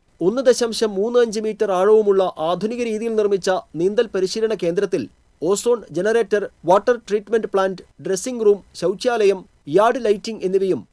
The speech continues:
ജീവൻ രക്ഷാ ഉപകരണങ്ങളായ ലൈഫ് ജാക്കറ്റ്, ലൈഫ് ബോയ് എന്നിവയും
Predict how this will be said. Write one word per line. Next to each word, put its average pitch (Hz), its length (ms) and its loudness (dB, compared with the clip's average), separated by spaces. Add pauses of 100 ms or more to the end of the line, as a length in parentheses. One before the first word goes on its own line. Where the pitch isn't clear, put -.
(160)
ജീവൻ 240 320 0
രക്ഷാ 240 220 -2
ഉപകരണങ്ങളായ 214 720 2 (240)
ലൈഫ് 202 240 0
ജാക്കറ്റ്, 202 520 0 (120)
ലൈഫ് 196 240 -4
ബോയ് 202 300 2
എന്നിവയും 180 420 0